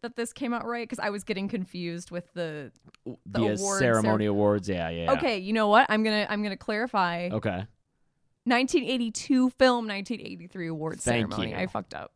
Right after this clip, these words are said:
Speaker 2: Eighty-two.
Speaker 1: Eighty-two.
Speaker 2: Pretty early on.
Speaker 1: Mm-hmm.
Speaker 2: Uh,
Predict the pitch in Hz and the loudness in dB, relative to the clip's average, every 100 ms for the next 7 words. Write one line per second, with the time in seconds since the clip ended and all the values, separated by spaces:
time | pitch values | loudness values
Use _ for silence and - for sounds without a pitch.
0 | _ 98 110 120 113 117 101 73 - - | _ 0 2 2 2 0 2 -2 -10 -12
1 | 196 226 240 - 202 196 - - - - | -4 -2 -2 -2 -2 -2 -6 -14 -18 -20
2 | - _ _ _ - 143 180 170 185 151 | -20 _ _ _ -4 0 4 6 6 6
3 | 151 156 82 90 104 - 208 247 165 202 | 6 4 0 -8 -12 -10 -8 -8 -8 -8
4 | 170 151 - - 90 90 90 90 90 90 | -8 -10 -12 -6 -2 -2 -2 -2 0 -2
5 | 87 | -2